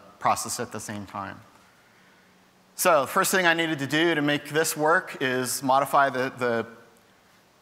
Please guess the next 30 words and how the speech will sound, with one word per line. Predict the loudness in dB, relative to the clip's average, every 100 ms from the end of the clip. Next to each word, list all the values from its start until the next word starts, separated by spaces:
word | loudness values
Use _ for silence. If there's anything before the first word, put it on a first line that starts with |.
| _ _ _ _
p-test | -6 -2 -2 0
runner | 0 2 0
to | -2 -2 -2 -2 -4
a | -2 0 -2 -6 -10 -6
test | -4 -2 -2
case. | -2 -2 -6 -12 -18 _ _ _ -8
It's | -6 -4
C | -6 -4 -4
plus | -2 -4
plus, | -2 -2 -2 -4 -14 -10
uh, | -6 -4
or | -4
C, | -4 -4 -4 -6 -18 -16 -8
I | -4
mean, | -4
code. | -2 -2 -2 -6 -20 -20 _ _ _ _ -16 -2
So | 2
I | 2
needed, | 2 0 0
whoops, | -2 -4 -8 -4
I | 0
needed | 2 0
a | 0
flag. | 2 4 4 2 -4 -18 -20 -20 _ _ _ _ _ _ _ _ -6
So | -4
I'm |
just | -2 -2
gonna | -2
create | -2 -2 -2
this | -4 -4 -4